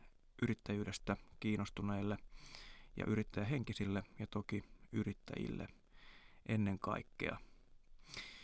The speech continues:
Ähm, aloitamme kauden, äh, juurikin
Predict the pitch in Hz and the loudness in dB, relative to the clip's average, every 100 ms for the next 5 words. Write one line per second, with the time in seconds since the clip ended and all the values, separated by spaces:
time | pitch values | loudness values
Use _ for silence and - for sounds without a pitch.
0 | - - - - - 117 117 117 117 117 | -16 -18 -20 -20 -2 6 8 10 10 8
1 | 107 - - - 185 208 135 127 123 123 | 6 0 -14 4 10 10 10 8 8 8
2 | 185 180 135 110 107 104 - - - - | 12 12 12 12 10 6 -2 -14 -16 -16
3 | - - - - - - - - - 117 | -16 -16 -16 -18 -18 -18 -10 -4 2 4
4 | 113 110 110 110 107 - - - - 139 | 6 8 8 6 2 -6 -18 -20 6 10
5 | 131 110 117 110 | 10 10 8 6